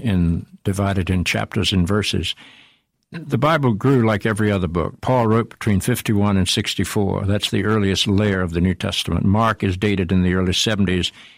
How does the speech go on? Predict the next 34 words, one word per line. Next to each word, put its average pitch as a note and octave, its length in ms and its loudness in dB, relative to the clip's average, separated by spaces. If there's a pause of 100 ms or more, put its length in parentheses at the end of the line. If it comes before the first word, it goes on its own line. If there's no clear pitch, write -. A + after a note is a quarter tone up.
(100)
Matthew A2+ 400 0
in F#2 140 2
the G2 80 2
early G#2 260 0
to - 160 -4
mid F#2+ 280 2
eighties, G#2 500 0
Luke G#2+ 320 -2
is F2+ 160 -2
harder G#2 360 -2
to F2 160 -4
date, F2+ 300 -2 (360)
but A2 100 0
we, G#2+ 160 2 (160)
I A#2+ 100 0
date G2+ 320 -2
Mark, F#2 500 -2
uh, F#2 180 0
Luke G2 280 0
somewhere G2 380 0
between F#2 380 -2
the F2+ 100 0
late G2 200 0
eighties F2+ 360 -2
and F2+ 120 0
the E2+ 140 -2
early F#2+ 320 -2
nineties. F#2+ 580 -2 (540)
There G2 140 0
are G3 100 0
some - 220 0
scholars G2 460 -2
that F2+ 120 -4
date F2+ 220 0